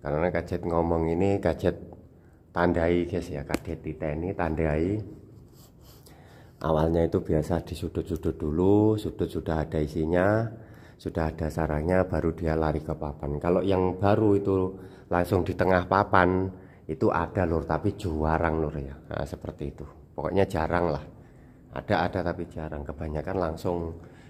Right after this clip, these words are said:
bersarang itu di sudut-sudut dulu. Nah, kalau sudutnya ditutup seperti itu, biasanya di situ dulu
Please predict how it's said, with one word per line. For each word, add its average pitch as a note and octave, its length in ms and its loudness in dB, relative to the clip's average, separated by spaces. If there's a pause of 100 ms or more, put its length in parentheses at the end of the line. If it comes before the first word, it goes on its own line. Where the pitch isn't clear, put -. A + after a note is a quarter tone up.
(380)
bersarang E2 560 2
itu G2 160 0
di - 80 -6
sudut-sudut E2+ 640 -6
dulu. G#2 560 2 (840)
Nah, D2 640 -12
kalau D2+ 320 -2
sudutnya E2 400 -4
ditutup D#2+ 400 -4
seperti - 480 -6
itu, F#2+ 240 -2
biasanya D#2 400 -2
di E2 160 -8
situ D2 320 -8
dulu C#2 240 -8